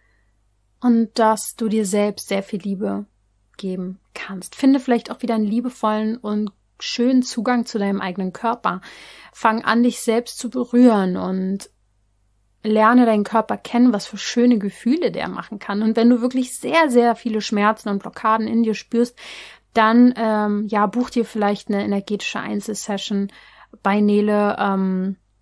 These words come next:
die dann nochmal speziell auf dich einzeln eingehen kann. Wir sind ja jetzt auf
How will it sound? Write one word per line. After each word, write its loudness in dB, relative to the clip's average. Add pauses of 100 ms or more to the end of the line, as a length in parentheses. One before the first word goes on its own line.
(580)
die -2
dann 0
nochmal -2
speziell -6
auf -6
dich -10
einzeln -8
eingehen -14
kann. -16 (720)
Wir 2
sind 6
ja 6
jetzt 8
auf -8